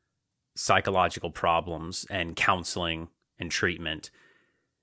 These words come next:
a lot of people turn to drugs and alcohol and other vices. And I think that Poe wanted help. I think he wanted to be better. And writing was his only outlet. And I think he wanted to reconcile his issues, his own demons.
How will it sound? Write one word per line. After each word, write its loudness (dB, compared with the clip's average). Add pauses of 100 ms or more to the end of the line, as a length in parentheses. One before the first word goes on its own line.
(220)
a 2
lot 6
of 0
people 2
turn 4
to -4
drugs 2
and -2
alcohol 2
and 0
other 2
vices. -4 (400)
And -2
I 2
think 0
that 2
Poe 2 (260)
wanted 2
help. 4 (200)
I -4
think -4
he -2
wanted 4
to 0
be -2
better. 2 (520)
And 0
writing 8
was 4
his 2
only 4
outlet. 2 (320)
And 2
I 6
think 4
he 0
wanted 4
to -2
reconcile 4
his -2
issues, -4
his -2
own 2
demons. -4